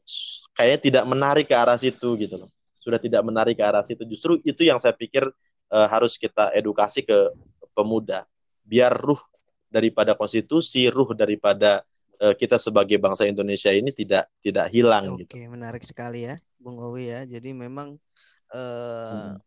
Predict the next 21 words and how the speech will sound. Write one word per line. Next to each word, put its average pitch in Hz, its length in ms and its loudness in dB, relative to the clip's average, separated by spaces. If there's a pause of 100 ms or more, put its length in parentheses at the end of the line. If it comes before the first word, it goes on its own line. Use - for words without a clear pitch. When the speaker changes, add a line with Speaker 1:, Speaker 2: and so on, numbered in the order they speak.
(1000)
Speaker 2:
para 117 840 -12
pemuda 113 340 -14 (100)
Lebak 110 320 -14
nih 110 120 -18
yang 131 140 -20
diinisiasi 107 520 -16 (100)
oleh 107 200 -16
Bung 107 220 -20
Owi 110 240 -16
dan 107 100 -18 (100)
kawan-kawan, 110 580 -18 (680)
eh, 113 480 -20 (140)
memang, 147 280 -18 (380)
eh, 120 220 -18 (120)
dasar 117 440 -14 (1040)
ideologi 117 520 -10
dan 110 180 -14
kepercayaan, 110 680 -12 (200)
keyakinan 107 540 -16
bahwa 101 240 -20
ekonomi 104 380 -20